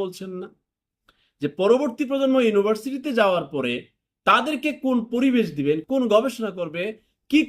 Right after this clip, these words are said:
করবে, সেটা না দেখিয়ে তাদেরকে আপনাদের নিজেদের স্বার্থে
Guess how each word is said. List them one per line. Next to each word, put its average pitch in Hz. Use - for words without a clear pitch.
করবে, 277
সেটা 240
না 208
দেখিয়ে 180
তাদেরকে 233
আপনাদের 220
নিজেদের 185
স্বার্থে 208